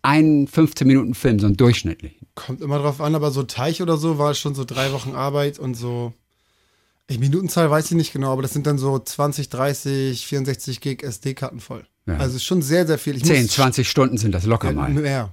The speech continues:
Speaker 2: mehr.
Speaker 1: Mehr.
Speaker 2: Ja.
Speaker 1: Aber, aber das alles durchzugucken,
Speaker 2: Ja.
Speaker 1: machst du das alleine?
Speaker 2: Ja, ja, doch.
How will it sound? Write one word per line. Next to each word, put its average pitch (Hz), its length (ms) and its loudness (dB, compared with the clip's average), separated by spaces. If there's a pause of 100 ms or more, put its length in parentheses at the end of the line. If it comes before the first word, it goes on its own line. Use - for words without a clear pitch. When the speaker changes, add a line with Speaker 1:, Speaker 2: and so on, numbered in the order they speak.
Speaker 2:
mehr. 123 160 -2
Speaker 1:
Mehr. 110 280 4 (220)
Speaker 2:
Ja. 98 80 -4
Speaker 1:
Aber, 92 160 0
aber 98 140 0
das 160 220 2
alles 127 300 0
durchzugucken, - 600 0
Speaker 2:
Ja. 127 160 -4 (120)
Speaker 1:
machst - 280 0
du 147 80 6
das 131 140 2
alleine? 95 500 -2
Speaker 2:
Ja, 135 80 0
ja, 135 200 -4
doch. 127 260 -8